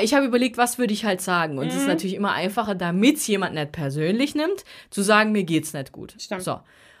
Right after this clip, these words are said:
Speaker 1: Und dann hab ich aber gedacht, "Ja, aber unnötig", weil das bedeutet ja dann für mich auch, wenn ich das sagen würde, müsste ich Freitag und Samstag zu Hause nachher bleiben.
Speaker 2: Genau.
Speaker 1: Ich, das wär ja dann auch richtig respektlos halt so gefühlt, ne? Und dann hab ich der Person geschrieben, hab geschrieben, "Ey,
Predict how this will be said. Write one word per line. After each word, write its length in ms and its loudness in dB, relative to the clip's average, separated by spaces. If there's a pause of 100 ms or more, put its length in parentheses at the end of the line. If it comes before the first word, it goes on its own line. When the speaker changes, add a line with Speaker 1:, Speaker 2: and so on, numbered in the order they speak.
(120)
Speaker 1:
Und 160 0
dann 160 2
hab 100 6
ich 140 0
aber 120 0
gedacht, 360 -4
"Ja, 180 2
aber 240 0
unnötig", 540 -2
weil 300 -2
das 140 -6
bedeutet 420 2
ja 80 2
dann 160 -4
für 120 -10
mich 240 0
auch, 200 2
wenn 120 -2
ich 120 -4
das 160 -8
sagen 320 2
würde, 160 0
müsste 280 -4
ich 80 -12
Freitag 320 0
und 120 -4
Samstag 360 -4
zu 120 -6
Hause 280 2
nachher 400 -4 (180)
bleiben. 400 0
Speaker 2:
Genau. 380 2
Speaker 1:
Ich, 300 -14 (140)
das 160 -8
wär 100 0
ja 100 4
dann 160 2
auch 240 4
richtig 340 -4
respektlos 640 -4
halt 180 0
so 100 -6
gefühlt, 400 -6
ne? 160 -4 (680)
Und 80 -2
dann 100 8
hab 120 6
ich 80 2
der 100 4
Person 320 2
geschrieben, 320 2
hab 120 2
geschrieben, 240 -4
"Ey, 300 0